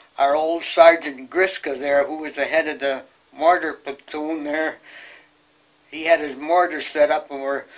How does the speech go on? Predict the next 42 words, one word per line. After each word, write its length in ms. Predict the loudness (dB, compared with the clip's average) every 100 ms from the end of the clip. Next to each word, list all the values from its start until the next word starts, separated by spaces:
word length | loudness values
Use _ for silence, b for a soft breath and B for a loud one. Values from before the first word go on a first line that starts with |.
| B B B
out 240 | 0 0 -2
in 60 |
front 340 | -2 2 4 2
of 80 |
us. 120 | -8 -8
They 160 | -8
spotted 520 | -8 -2 2 2 2
some 240 | -6 -10 -10 -20 b b -14
Jerry's 480 | -4 -2 -2 -4 2
out 220 | 2 2
there, 180 | 0 -2
and 80 | -2
they 80 |
started 360 | -4 -6 -6 -4
dropping 420 | 2 2 2 -4
mortar 340 | -2 -2 0 -2
shells 380 | 0 0 2
onto 400 | 0 2 -2 -8
him. 160 | -8 -8 -12 -20 _ _ _ _ b b b b _
It 60 |
was 100 | -10
un-, 200 | -10 -10 -6
un-, 280 | -6 -8 -16 _ _ _ _ _ -20 -14
just 240 | -14 -8
unbelievable. 800 | -8 -6 -8 -8 -10 -12 -10 -8
If 340 | -10 -14 _ -12
that 240 | -10 -4
guy 160 | 0 2
had 140 | 0
ever 180 | -6 -8
thrown 300 | -4 -2 -2
a 40 |
grenade 520 | -6 -12 -4 -2 0
in 100 | -2
there, 160 | -8 -8
he 60 | -6
would 140 | -8
have 100 | -2
got 180 | 0 0
us 180 | -4 -2
all. 380 | 2 2 0 -6 -20 B B B B B B _ _ _ _ _ _
Mm. 200 | -20 -20